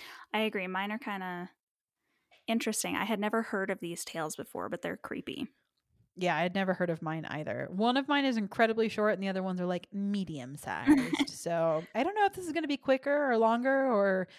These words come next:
Speaker 2: well, it just kinda depends on how much talky talk we do
Speaker 1: Right,
Speaker 2: throughout. So
Speaker 1: exactly.
Speaker 2: I guess just sit back and relax and listen to some fairy tales.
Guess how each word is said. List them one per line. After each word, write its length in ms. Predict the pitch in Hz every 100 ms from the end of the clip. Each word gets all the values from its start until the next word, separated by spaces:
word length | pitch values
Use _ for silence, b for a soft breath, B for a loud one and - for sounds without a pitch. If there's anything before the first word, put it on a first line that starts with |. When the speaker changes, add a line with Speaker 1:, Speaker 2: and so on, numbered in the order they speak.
| B B B _ _ _
Speaker 2:
well, 100 | 190
it 60 | 196
just 140 | 196
kinda 180 | 220 214
depends 320 | 196 202 196
on 100 | 175
how 120 | 185
much 280 | 180 - -
talky 300 | - 185 -
talk 240 | 156 - -
we 100 | 160
do 160 | - 214 208
Speaker 1:
Right, 280 | 190 180
Speaker 2:
throughout. 120 | 180 240 240 226
So 420 | - - - -
Speaker 1:
exactly. 300 | - - - 254
Speaker 2:
I 80 | 220
guess 240 | 233 269 -
just 200 | 269 -
sit 180 | 269
back 280 | 254 240 254
and 80 | 214
relax 360 | 214 196 202 214
and 100 | 202
listen 200 | 208 220
to 80 |
some 120 | 226 233
fairy 200 | 220 285
tales. 400 | 170 - -